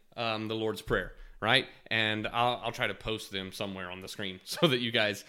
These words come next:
can see them. Um, but there are seven petitions to the Lord's Prayer,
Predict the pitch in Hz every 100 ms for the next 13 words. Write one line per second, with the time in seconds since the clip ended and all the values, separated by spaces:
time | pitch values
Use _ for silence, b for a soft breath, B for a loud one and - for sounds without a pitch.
0 | B B B 120 - 202 113 107 120 B
1 | B - 110 117 151 151 127 - 185 185
2 | 170 - 175 - 131 - - 196 156 120
3 | B B 123 127 120 - - 190 135 107